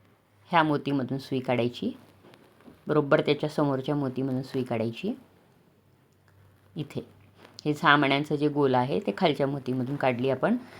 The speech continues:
आता इथं सहा पांढरे मोती घ्यायचे आहेत आपल्याला.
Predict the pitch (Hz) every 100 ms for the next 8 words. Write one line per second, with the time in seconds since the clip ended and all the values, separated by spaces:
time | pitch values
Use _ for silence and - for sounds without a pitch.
0 | - - 143 160 202 202 214 190 208 208
1 | 190 175 185 175 156 139 131 151 113 127
2 | 127 123 135